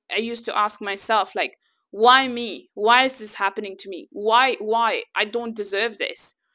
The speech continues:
But now when I'm thinking about it, I'm like, "Thank God I went through this. I learned so much through this hardship." So yeah, don't always see a hardship as a, as a bad thing, 'cause hardship can also mean growth,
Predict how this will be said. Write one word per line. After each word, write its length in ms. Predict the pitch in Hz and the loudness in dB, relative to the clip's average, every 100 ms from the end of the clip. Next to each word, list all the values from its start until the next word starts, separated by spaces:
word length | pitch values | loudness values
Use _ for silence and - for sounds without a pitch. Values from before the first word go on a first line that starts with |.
| _ _ | _ _
But 160 | 208 220 | -4 6
now 400 | 277 269 240 262 | 8 10 8 4
when 220 | 240 226 | 0 0
I'm 140 | 220 | -2
thinking 500 | - 254 262 247 226 | -4 -6 -6 -6 -4
about 340 | 208 208 185 139 | 0 4 4 4
it, 140 | 165 | -2
I'm 140 | 190 208 | -4 -2
like, 360 | 202 196 - - _ - | 0 -2 -6 -20 _ -8
"Thank 240 | 262 254 | -6 -2
God 240 | 208 208 180 | 0 2 2
I 100 | 175 | -2
went 280 | 180 180 - | -2 -8 -8
through 160 | 190 180 | -10 -8
this. 360 | - - - _ _ | -10 -12 -14 _ _
I 140 | - 226 | 2 4
learned 260 | 226 220 | 4 0
so 440 | 220 - - 247 262 | -6 -8 0 4 4
much 340 | 262 180 - | 4 2 0
through 140 | - 196 | -10 -6
this 180 | 180 - | -4 -2
hardship." 520 | 170 - - - - _ - _ _ | -2 -2 -6 -10 -12 _ -20 _ _
So 160 | - 262 | 0 2
yeah, 280 | 277 277 | 6 6
don't 300 | 220 262 320 | 4 2 2
always 380 | 311 311 302 294 | 0 2 2 2
see 300 | - 262 269 | 0 0 0
a 160 | - 226 | 2 2
hardship 640 | - 240 226 - - 220 - | 4 6 6 2 -2 -2 0
as 160 | 208 202 | 0 0
a, 120 | 208 - | -4 -2
as 180 | 208 202 | -2 -2
a 60 | |
bad 240 | 196 196 185 - | 2 2 2 0
thing, 200 | 180 156 | -4 -2
'cause 260 | 208 202 - _ _ - | -6 -6 -10 _ _ 2
hardship 500 | 285 285 - 262 - | 4 4 0 -6 -6
can 160 | 269 - | -8 -2
also 300 | 233 233 233 | -2 -2 -2
mean 260 | 220 208 202 | -4 -8 -4
growth, 460 | 214 214 156 - | 0 2 0 -6